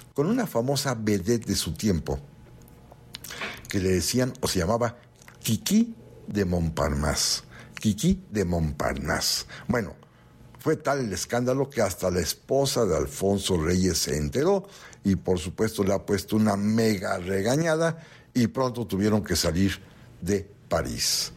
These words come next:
A diferencia de otros personajes como otro gran escritor, Martín Luis Guzmán, todos lo recordamos, Martín Luis Guzmán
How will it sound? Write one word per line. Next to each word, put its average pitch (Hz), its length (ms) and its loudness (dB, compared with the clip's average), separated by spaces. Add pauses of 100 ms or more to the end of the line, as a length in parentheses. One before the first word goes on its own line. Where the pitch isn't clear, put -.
(400)
A 151 80 4
diferencia 226 440 0
de 214 60 4
otros 233 180 0
personajes 214 580 0
como 120 320 0 (400)
otro 113 200 0
gran 104 200 2
escritor, 143 420 -2 (460)
Martín 95 720 0
Luis 85 360 2
Guzmán, 135 560 0 (500)
todos 82 220 2
lo 80 100 4
recordamos, 113 640 0 (340)
Martín 87 400 2
Luis 92 160 4
Guzmán 104 460 4